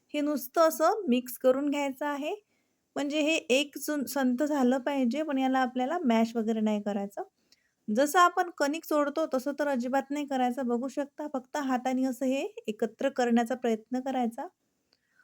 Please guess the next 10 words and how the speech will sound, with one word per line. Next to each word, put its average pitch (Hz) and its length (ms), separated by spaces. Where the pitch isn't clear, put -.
अगदी 233 440
एकदम 247 500
पाणी 277 640
किंवा 294 200
दूध 269 260
तुम्ही 247 180
जे 254 160
काही 277 160
वापरलं 254 440
असेल 262 340